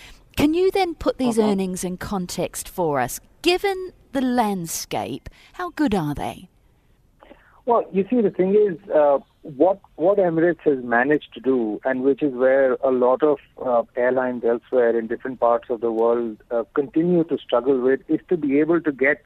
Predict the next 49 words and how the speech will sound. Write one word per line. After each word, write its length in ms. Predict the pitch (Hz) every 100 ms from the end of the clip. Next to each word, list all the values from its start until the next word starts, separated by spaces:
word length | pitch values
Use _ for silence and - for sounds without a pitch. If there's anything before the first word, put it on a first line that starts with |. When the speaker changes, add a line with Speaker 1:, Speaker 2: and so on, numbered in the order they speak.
| _
Speaker 2:
grounded 420 | - 131 139 143 127
aircraft 500 | 123 123 120 - -
back 200 | 117 -
in 140 | 123
the 160 | 110 110
air. 220 | 98 90 - - - - _
Uh, 340 | 147 143 139 - -
and, 160 | 156
you 80 | 156
know, 200 | 165 170 -
and 220 | 147 127
that 240 | 151 160 - -
is, 320 | 156 147 117
uh, 340 | 131 127 127 120 - _ 151
and 140 | 147
that 140 | 165 151
reflects 360 | - 156 -
in 120 | 156
these 180 | 135 127
numbers. 420 | 131 135 117 104 90 - - -
A-, 220 | 139 180
and 120 | 170
while, 220 | 160 175 180
you 120 | 170
know, 180 | 180 180
not 340 | 156 160 -
all 380 | 143 127 147 185 - -
A 120 | 151
three 280 | - 165 156
eighty 400 | 147 156 156 156 143
aircraft 560 | 143 143 143 143 -
are 100 | 131
back 260 | 117 120 -
in 120 | 151
the 160 | 135 131
air 200 | 131 123
at 80 |
Emirates, 400 | 123 120 123 143 -
so, 60 | 131
you 160 | 123
know, 200 | 123 139
this, 260 | 127 135 139 - -
I 40 | 143
mean, 160 | 143
had, 300 | - 139 160 -
had 340 | - 147 147 143
the 120 | 151
entire 460 | 135 139 135 156 -
fleet 320 | 143 143 156